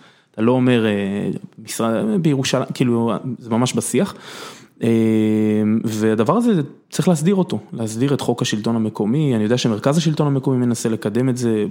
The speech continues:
אה, ראש העירייה, זאת אומרת, ראש העיר שלי, הוא,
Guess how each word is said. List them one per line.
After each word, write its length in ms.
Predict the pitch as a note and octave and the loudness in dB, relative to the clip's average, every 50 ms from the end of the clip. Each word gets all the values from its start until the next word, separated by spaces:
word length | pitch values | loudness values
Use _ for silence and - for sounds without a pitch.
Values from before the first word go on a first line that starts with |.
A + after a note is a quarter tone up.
| G2+ - - | -4 -6 -6
אה, 60 | B2 G#2 | -6 -4
ראש 280 | G2+ A2 A2+ - - | -2 -4 -2 -2 0
העירייה, 520 | A#2+ A2 G#2 G#2 G#2 G#2+ A2 A2 A2 G#2+ G#2 - - - | -2 0 0 -2 -2 -2 -2 -2 -2 -4 -4 -6 -10 -16
זאת 80 | - - | -18 -14
אומרת, 140 | A2+ G2+ F#2+ - - _ _ | -12 -12 -12 -14 -18 _ _
ראש 220 | A2+ A#2 A#2 - A#2 | -4 -4 -2 -2 0
העיר 160 | A2 A#2+ A2+ | 0 0 0
שלי, 380 | A2 - - G#2 G#2+ B2+ C3+ C3+ C3+ - - - _ _ _ _ | 0 0 0 0 2 2 0 -2 -4 -10 -20 -20 _ _ _ _
הוא, 320 | - A2 G#2 G#2 G2+ F2 | -4 -2 0 0 0 -2